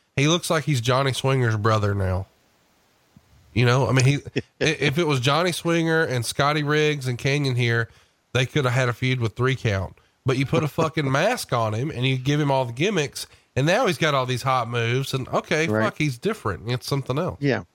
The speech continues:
Speaker 2: Well, it, it's kinda like what I, I think I've talked about a little bit with the, uh, the W W E in this era. They've got a lot of guys with stringy long hair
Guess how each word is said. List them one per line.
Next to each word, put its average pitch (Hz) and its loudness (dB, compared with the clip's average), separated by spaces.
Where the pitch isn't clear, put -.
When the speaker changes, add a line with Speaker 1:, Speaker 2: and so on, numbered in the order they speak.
Speaker 2:
Well, 294 6
it, 254 4
it's 226 4
kinda 247 4
like 175 4
what 156 2
I, 147 0
I 135 0
think 143 -4
I've 120 0
talked 131 -2
about 117 0
a 113 0
little 135 2
bit 135 0
with 127 -4
the, 123 0
uh, 113 4
the 120 -4
W 127 2
W 117 2
E 185 0
in 131 -2
this 98 0
era. 95 2
They've 110 0
got 196 2
a 127 0
lot 110 2
of 110 -2
guys 113 -2
with 101 -2
stringy 117 -2
long 139 0
hair - -2